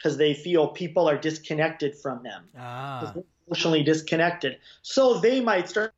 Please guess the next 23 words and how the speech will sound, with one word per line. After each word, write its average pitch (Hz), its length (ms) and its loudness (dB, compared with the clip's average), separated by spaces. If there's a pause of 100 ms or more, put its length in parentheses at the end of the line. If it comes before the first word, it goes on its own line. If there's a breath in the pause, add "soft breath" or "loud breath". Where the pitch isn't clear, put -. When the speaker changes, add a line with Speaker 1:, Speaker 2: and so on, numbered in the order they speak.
Speaker 1:
to 185 100 -8
get 185 140 -2
more 180 220 2
committed 180 500 2
because 156 380 -2
they 185 200 0
see 208 260 -8
the 175 100 -2
negative 175 640 2
effects - 800 -4 (120)
Speaker 2:
Hmm. 127 280 -16 (640)
Speaker 1:
of 196 240 0
being 160 480 -6 (200)
disassociated. 160 1120 -4 (920)
Speaker 2:
Hmm. 120 300 -16 (140)
Speaker 1:
Uh, 185 260 2 (100)
lots 202 160 -6
of - 80 -6
people 202 300 2
have, 190 280 4 (460)
uh, 165 320 4
sex - 720 -4 (1200)
disconnected. 170 880 -4